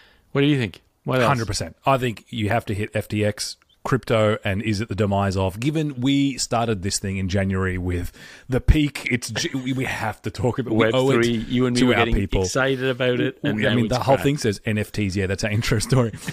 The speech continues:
Speaker 2: So
Speaker 1: <laughs>
Speaker 2: we have to, and it's been an incredible development on F T X and S B F himself,
Speaker 1: Yeah.
Speaker 2: uh, Sam, <clears throat> old mate, friends,
Speaker 1: Yeah.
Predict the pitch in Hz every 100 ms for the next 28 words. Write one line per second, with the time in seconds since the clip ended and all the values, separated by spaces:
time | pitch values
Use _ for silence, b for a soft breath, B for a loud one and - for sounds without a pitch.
0 | - - 120 107 107 107 110 110 - 117
1 | - 113 107 - 107 104 104 - 113 107
2 | 104 98 98 98 98 98 92 - 95 -
3 | 107 95 - 95 92 - 95 98 95 110
4 | - B B 131 120 95 - - 104 90
5 | 117 - - - 117 139 104 92 90 101
6 | 131 _ _ - 90 107 107